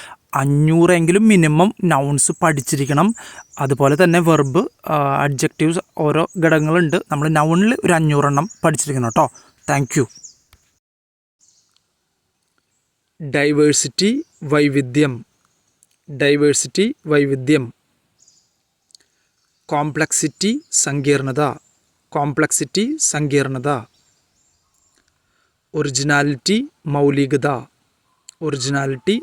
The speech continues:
മൗലികത. സിൻസിയറിറ്റി, ആത്മാർത്ഥത.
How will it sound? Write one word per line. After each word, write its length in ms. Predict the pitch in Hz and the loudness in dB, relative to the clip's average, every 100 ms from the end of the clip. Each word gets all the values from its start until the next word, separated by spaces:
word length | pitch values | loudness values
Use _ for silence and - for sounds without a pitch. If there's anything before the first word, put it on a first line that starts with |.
| - | -4
മൗലികത. 680 | 151 147 139 139 135 135 120 _ _ _ _ _ _ _ _ _ - _ _ _ _ - | 0 0 2 0 -2 -4 -8 _ _ _ _ _ _ _ _ _ -20 _ _ _ _ -6
സിൻസിയറിറ്റി, 840 | - 165 156 - 156 143 - 233 320 _ - | -4 -2 -2 0 0 -2 -2 -2 -4 _ -6
ആത്മാർത്ഥത. 840 | 147 - 151 139 135 139 143 131 | -6 -4 -6 -4 -4 -4 -2 -4